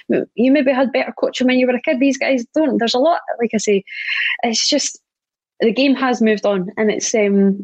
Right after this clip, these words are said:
yeah, it, we can all look back at the time Martin O'Neill's style was, was perfect and everything was swimming, but the game in itself has moved on. It's not a physical, it's not as physical a game now. It's all,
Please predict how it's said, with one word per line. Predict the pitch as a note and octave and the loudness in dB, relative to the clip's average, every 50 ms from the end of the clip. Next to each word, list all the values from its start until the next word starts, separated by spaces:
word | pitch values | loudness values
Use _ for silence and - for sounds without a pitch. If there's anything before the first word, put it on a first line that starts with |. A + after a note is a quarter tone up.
| - - | -8 -4
yeah, | - G#3+ A#3+ B3 A#3+ G#3+ - - - - - _ | 0 0 2 2 2 0 0 -2 -6 -8 -4 _
it, | A3 G#3+ - - | -2 -2 0 0
we | F#3+ G#3+ G3+ | 0 -2 -2
can | - G#3 | 0 0
all | A3 A3 A3 | 0 2 2
look | A3 G#3+ - | 2 0 0
back | A3 A3+ G#3+ A3 - | -2 -4 -4 -4 -6
at | - G#3+ G#3 | -6 -2 -2
the | A3+ | -4
time | A3+ - - B3 C4+ C#4 C4 | -4 -2 -2 0 2 2 2
Martin | A#3+ A3+ - - A3 | 2 2 2 2 2
O'Neill's | G#3+ G#3 G#3 G#3 G3+ G3 | 2 4 2 2 0 -2
style | - - G#3+ G#3 G3 | 0 0 2 2 2
was, | F#3+ F#3+ G3 F#3+ - - - - | 2 0 0 -2 -2 -8 -2 -2
was | G3 G3+ - | -2 -2 0
perfect | - G#3 G3+ G3+ - - - - - | 0 -2 -2 -2 -2 -6 -6 -4 -2
and | G3+ G3+ | 0 0
everything | G3 G#3 G#3+ G#3 G#3 - G#3 G3+ | 0 0 -2 -2 -2 -2 0 0
was | G3 F#3+ - - | 0 0 0 -2
swimming, | - G#3+ G#3+ G#3+ F#3+ F#3 F#3 - - - - - - - _ | -2 0 0 2 0 0 -4 -6 -12 -10 -10 -10 -10 -4 _
but | A3 G#3 - - - | -2 -2 0 -2 -4
the | F#3+ A3 | -4 -4
game | F#3+ - A3 A3+ B3 C4 C4 C4 - - | -2 0 0 2 2 2 2 2 0 0
in | G3 G3 | -2 -2
itself | G3+ G3 - - A#3+ B3 B3 | -2 -2 0 0 0 0 0
has | A#3+ G#3+ G#3+ | -2 0 2
moved | A3 A3 G#3+ G3+ | 2 2 2 2
on. | G#3 G#3 G3+ | 0 0 0
It's | - - - | 0 0 0
not | A#3 B3+ C4+ - A#3+ | 2 2 2 0 -2
a | - | -2
physical, | - B3 B3 A#3+ A#3+ A#3+ - | -2 0 0 0 0 0 0
it's | - G#3 G#3 - | -2 -2 -2 -2
not | C4+ - - - | -2 -4 -2 -2
as | A3 A3+ A3+ G#3+ - - | -2 -2 -2 -2 -6 -6
physical | - A#3+ G#3 G#3 G#3 G#3 - G#3 | -6 -4 -2 -2 -4 -2 0 0
a | G#3 G#3 | 0 2
game | G3 A#3+ B3+ B3 A3+ | 2 2 2 2 2
now. | G3 F3+ | 2 2
It's | F#3 F#3 G#3 G3+ - | 2 0 0 0 0
all, | A3 G#3+ G#3+ G#3+ | 0 0 0 0